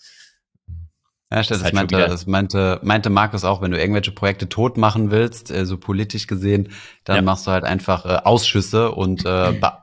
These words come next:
Speaker 1: Aussch-, Ausschuss das Thema einfach zu Tode.
Speaker 2: Genau.
Speaker 1: Das wird sehr wahrscheinlich, vielleicht ist das dann auch dann die Strategie, die angewandt wird, um, äh, Payment for Order Flow, äh, <laughs> noch länger möglich zu machen.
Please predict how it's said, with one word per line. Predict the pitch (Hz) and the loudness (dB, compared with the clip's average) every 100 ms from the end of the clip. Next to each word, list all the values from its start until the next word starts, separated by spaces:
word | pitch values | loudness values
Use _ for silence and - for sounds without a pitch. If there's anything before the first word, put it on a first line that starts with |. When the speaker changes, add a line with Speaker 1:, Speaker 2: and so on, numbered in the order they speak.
| - | 0
Speaker 1:
Aussch-, | 104 110 - 117 | 0 0 -4 -6
Ausschuss | - 107 - 110 - | -2 0 0 -4 -4
das | 95 | -8
Thema | - 98 90 | -2 0 0
einfach | 87 90 85 - | -2 -6 -14 -16
zu | - 98 | -10 -8
Tode. | - 85 78 - _ _ _ _ _ _ _ _ _ _ _ _ _ _ | -6 -6 -6 -10 _ _ _ _ _ _ _ _ _ _ _ _ _ _
Speaker 2:
Genau. | 123 - - _ - - - | -2 -2 -6 _ -20 -20 -10
Speaker 1:
Das | - 92 | -6 2
wird | 107 | 2
sehr | 95 | 4
wahrscheinlich, | 90 101 92 - | 2 2 0 -2
vielleicht | - 90 87 101 131 | -6 -4 2 2 2
ist | 143 131 | -2 -4
das | |
dann | 120 | -2
auch | 110 101 | -2 0
dann | 110 | -2
die | 98 | -2
Strategie, | - 101 95 98 | -4 -4 -2 0
die | 98 | 2
angewandt | 92 92 95 90 | 2 0 -2 -2
wird, | 95 90 | -4 -4
um, | 90 87 87 | -6 -4 -2
äh, | 87 85 87 | -2 -2 -4
Payment | - 92 90 | -2 -2 -2
for | - | -2
Order | 82 85 | -2 -2
Flow, | - 87 82 80 - | -4 -4 -4 -4 -8
äh, | - 80 80 87 - _ _ _ _ _ _ _ - | -8 -8 -8 -14 -18 _ _ _ _ _ _ _ -10
<laughs> | 85 - | -8 -2
noch | 104 101 | 0 0
länger | 92 87 | 2 2
möglich | 82 85 80 | 0 -4 -12
zu | - | -14
machen. | - 87 | -14 -16